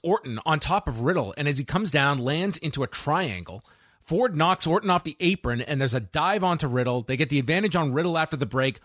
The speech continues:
Hot tag to Orton, and he's in there with Ford. Riddle takes Dawkins to the floor. He's setting up for the R K O, but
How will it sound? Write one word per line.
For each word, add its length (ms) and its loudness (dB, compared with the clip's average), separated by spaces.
Hot 260 -4
tag 240 0
to 80 0
Orton, 500 -2
and 320 -4
he's 220 2
in 120 4
there 140 2
with 160 -2
Ford. 480 2
Riddle 280 2
takes 240 0
Dawkins 460 2
to 60 -2
the 80 0
floor. 380 2
He's 200 -2
setting 300 2
up 120 0
for 60 -6
the 180 -2
R 180 4
K 240 2
O, 160 4
but 220 -6